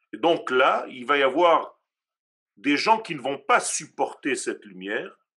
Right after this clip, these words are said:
parce que pas préparés à cette lumière. C'est pourquoi les cours que nous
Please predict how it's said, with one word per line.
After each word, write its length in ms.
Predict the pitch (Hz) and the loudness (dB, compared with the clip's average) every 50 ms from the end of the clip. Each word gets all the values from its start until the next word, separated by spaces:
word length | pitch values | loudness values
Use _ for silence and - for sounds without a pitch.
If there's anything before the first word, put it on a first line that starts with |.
| _ - | _ -4
parce 320 | 151 147 - - - - - | -4 -4 -4 -6 -10 -6 -2
que 380 | - 160 160 165 - - - _ _ _ _ _ _ _ _ _ _ _ _ _ _ _ | 2 2 2 2 -2 -6 -14 _ _ _ _ _ _ _ _ _ _ _ _ _ _ _
pas 140 | - 202 202 | 2 2 2
préparés 680 | 202 - - - 175 165 175 - 180 165 143 185 220 190 | 2 0 0 0 0 0 2 4 4 6 6 6 6 4
à 100 | 131 110 | 4 4
cette 360 | - - - 123 107 - - | 0 -2 -4 -4 -4 -4 -8
lumière. 460 | 113 101 92 92 90 85 73 71 - _ _ _ _ _ _ _ _ _ _ _ _ _ _ _ _ - - _ | -14 -14 -12 -10 -10 -10 -10 -10 -14 _ _ _ _ _ _ _ _ _ _ _ _ _ _ _ _ -20 -18 _
C'est 220 | - - 147 147 | -6 -6 -4 -4
pourquoi 340 | - 147 - - - 214 226 | -4 -4 -4 0 2 2 2
les 180 | 196 165 - | 2 0 -2
cours 280 | - - 202 190 170 - | -6 -6 -4 -4 -4 -4
que 100 | - 147 | -4 -4
nous 360 | 127 135 151 147 127 - - | -2 -2 -2 -4 -4 -6 -12